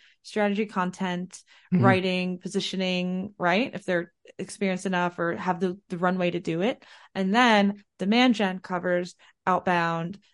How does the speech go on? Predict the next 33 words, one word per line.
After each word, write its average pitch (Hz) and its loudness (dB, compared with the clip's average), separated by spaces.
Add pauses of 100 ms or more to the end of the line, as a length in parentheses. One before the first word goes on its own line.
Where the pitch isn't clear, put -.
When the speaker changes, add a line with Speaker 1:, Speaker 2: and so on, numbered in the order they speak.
(180)
Speaker 1:
uh, - 0
marketing 190 2
automation, 170 -2
marketing 185 0
operations, 165 -2
everything 180 -2
else 165 -6
you 180 -4
need. 170 -4
And - -8
then 165 -6
you 185 -10
hire 165 -2 (460)
consultants 175 -2
and, 165 -4
and 175 -2
third 165 -4
parties 165 -2
around 151 0
that 147 -2
to 185 -4
help 151 -8
support - -8
what 160 -6
you're 151 -4
doing. 143 -8 (380)
Um, 165 2
a 180 2
lot 196 6
of, 214 4 (500)
again, 190 4
traditionally, 247 2 (300)
um, 160 0